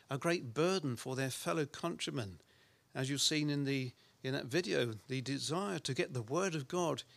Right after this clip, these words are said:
into the hands of the people. And they're people who work for years. As you've seen already, it's taken sixteen years to revise the Spanish Bible. People work for years and years sometimes to provide the Word of God. It took twenty-seven years to complete the Nepali translation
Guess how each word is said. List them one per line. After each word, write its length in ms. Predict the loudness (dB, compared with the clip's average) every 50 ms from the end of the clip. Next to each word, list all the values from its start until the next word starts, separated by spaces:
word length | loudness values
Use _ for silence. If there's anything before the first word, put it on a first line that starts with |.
| -20 _ -6
into 180 | -4 -4 -4
the 160 | -4 -4 -4 -4
hands 580 | 2 2 2 4 4 2 2 2 0 0 -2 -6 _ -10 -2
of 220 | -2 -2 -2 -2 -4
the 80 | -8 -8
people. 400 | -2 -2 0 0 0 -2 -4 -2
And 100 | -2 -2
they're 60 | -4
people 420 | -2 0 0 0 0 0 -4 -4
who 160 | -2 -2 -2
work 400 | 0 2 2 2 2 2 0 -6 -18 -20 -20 -20 -20 -20 -20 -20 -20 -20 _
for 120 | -4 -2 -2
years. 500 | 0 4 6 8 8 8 8 8 6 4
As 120 | 2 2
you've 120 | 2 2
seen 220 | 4 4 4 4 2
already, 300 | 2 4 2 2 2 2
it's 100 | 0 0
taken 280 | 4 4 2 4 4 4
sixteen 480 | 4 4 4 2 0 0 2 2 2
years 280 | 4 4 4 4 4 2
to 80 | 0 0
revise 440 | -2 0 2 2 4 4 4 2
the 100 | 2 2
Spanish 400 | 0 0 2 2 0 0 0 -2
Bible. 520 | -2 2 4 6 6 6 4 2 0 0 -2 -10 -20 -20 -20 -20 _ _ _
People 320 | -4 -4 -4 0 0 0 2
work 280 | 4 6 6 6 6
for 120 | 4 -2 -4
years 480 | -4 0 0 2 4 4 6 6 6
and 100 | 4 4
years 280 | 4 4 2 2 4 4
sometimes 540 | 4 4 4 2 2 2 0 0 0 -4 -4
to 200 | -4 -4 -4 -2
provide 460 | -4 -6 -4 0 2 2 2 2 0
the 80 | -4
Word 260 | 0 2 2 2 2 0
of 140 | -2 -2
God. 180 | 0 -2 0 0
It 140 | -2 -2 -2
took 160 | -2 -2 -2
twenty-seven 680 | -2 0 0 0 2 0 2 4 4 2 2 0 -2
years 460 | 0 0 2 4 4 4 4 2 0 -2 -10 -20 -20 -20 -20 -20 -14 -10
to 100 | -8 -4
complete 420 | -2 -2 0 4 4 4 4 4
the 100 | 4 4
Nepali 500 | 4 4 2 0 0 0 2 2 2 2
translation 840 | 4 4 6 6 6 4 6 6 6 6 8 6 6 4 2 -2 -6